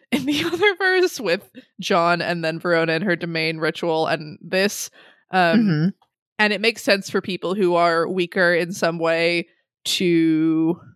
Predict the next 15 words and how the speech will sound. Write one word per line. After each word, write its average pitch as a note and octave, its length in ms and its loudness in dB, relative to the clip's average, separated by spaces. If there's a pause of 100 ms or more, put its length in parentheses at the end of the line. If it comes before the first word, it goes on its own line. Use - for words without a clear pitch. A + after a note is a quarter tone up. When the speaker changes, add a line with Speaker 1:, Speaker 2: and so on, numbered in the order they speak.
(240)
Speaker 1:
be F3 120 0
like, F3 320 0 (120)
"Let's B3 320 -2
prove C#4 300 -2
it C#4+ 140 0
with D4 160 -4
leadership." C#4+ 680 -4 (500)
Um, F3 460 0 (220)
Speaker 2:
Mm-hmm. E3+ 500 2 (480)
Speaker 1:
but F3 320 0
it's F3+ 160 -8
just, - 720 -8
it's - 180 -6
interesting. F#3 720 -8 (220)
Um, E3+ 420 -4